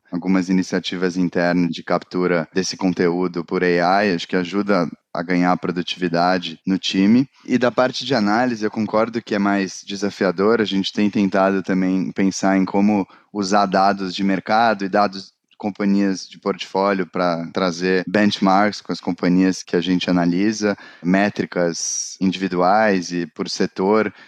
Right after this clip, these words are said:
por estágio e como isso se compara. Acho que é uma coisa que o fundo que eu trabalhei lá em Israel fazia muito. Eles têm todo um time de dados e analisam isso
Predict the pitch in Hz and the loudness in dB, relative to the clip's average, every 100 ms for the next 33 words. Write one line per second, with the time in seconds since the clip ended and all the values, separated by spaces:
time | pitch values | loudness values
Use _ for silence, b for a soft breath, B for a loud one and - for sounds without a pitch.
0 | B B - 87 - 95 95 107 98 98 | B B -4 -4 -2 0 2 2 0 -2
1 | 95 90 80 - 110 107 95 - - 90 | 0 -2 -4 0 2 4 2 -4 -4 -2
2 | 90 92 107 98 85 - - 92 101 - | 2 2 2 2 -2 -6 -4 0 0 2
3 | 104 98 98 - 104 95 101 95 90 90 | -2 -2 -6 -2 0 0 0 0 0 2
4 | 92 92 92 92 - 87 90 - 87 98 | 2 2 0 0 0 0 0 0 -2 0
5 | 92 90 104 92 85 - 90 101 104 - | 0 0 0 -4 -6 -2 -2 0 0 2
6 | 101 98 85 85 85 92 90 - - B | 2 2 0 2 2 2 -2 -4 -8 B
7 | B B 95 95 95 92 98 92 92 90 | B B -2 2 4 4 2 2 2 2
8 | 92 - - 90 | 2 -2 -2 -2